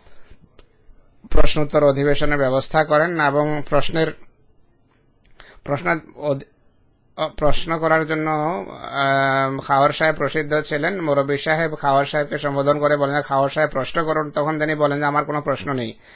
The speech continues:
কিছুক্ষণ পর তিনি বা কিছুদিন পর, আহ, আহমদিয়ত গ্রহণ করেন, কিন্তু তার আত্মীয়রা বলছেন যে, "আমরা তাকে বলি যে, একটু ভেবে চিন্তে বয়াত করো।"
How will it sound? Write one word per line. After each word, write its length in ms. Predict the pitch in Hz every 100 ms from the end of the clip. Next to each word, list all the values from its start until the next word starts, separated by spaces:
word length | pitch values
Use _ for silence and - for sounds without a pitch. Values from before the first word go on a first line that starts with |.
| - - - - _ -
কিছুক্ষণ 600 | 143 - 151 - 156 147
পর 240 | 143 139
তিনি 320 | 131 131 131 131
বা 120 | 135
কিছুদিন 440 | 139 139 139 139
পর, 260 | 131 135 131
আহ, 500 | 131 131 131 131 131
আহমদিয়ত 440 | 131 139 135 139
গ্রহণ 360 | 135 131 139 147
করেন, 280 | 143 156 165
কিন্তু 680 | 160 156 165 156 147 - 151
তার 120 | 143
আত্মীয়রা 360 | 135 151 160
বলছেন 280 | 165 151 165
যে, 60 | 156
"আমরা 160 | 151
তাকে 260 | 151 147 151
বলি 420 | 143 135 156 156
যে, 100 | 147 143
একটু 220 | 135 147
ভেবে 260 | 127 135
চিন্তে 280 | 143 147 143
বয়াত 320 | 135 127 127
করো।" 300 | - 147 185